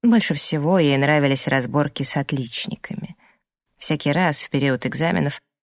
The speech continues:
она чехвостила самых лучших учеников так, словно это были её младшие братья.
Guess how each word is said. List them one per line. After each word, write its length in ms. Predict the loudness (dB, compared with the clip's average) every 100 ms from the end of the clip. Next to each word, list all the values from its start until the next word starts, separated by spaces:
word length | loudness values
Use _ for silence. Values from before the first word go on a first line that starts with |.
| _
она 220 | 0 2
чехвостила 720 | 2 -2 0 2 2 2 2
самых 420 | 2 2 0 0 0
лучших 420 | -2 0 -2 -2
учеников 640 | -2 -2 -2 -2 -4 -4
так, 360 | -2 -2 -2 -8 _ _
словно 380 | -6 0 4 6
это 340 | 6 2 0
были 320 | -2 0 2 4
её 260 | 2 2
младшие 640 | 2 2 0 -2 -4 -4 -4
братья. 640 | -6 -6 -8 -8 -12 -16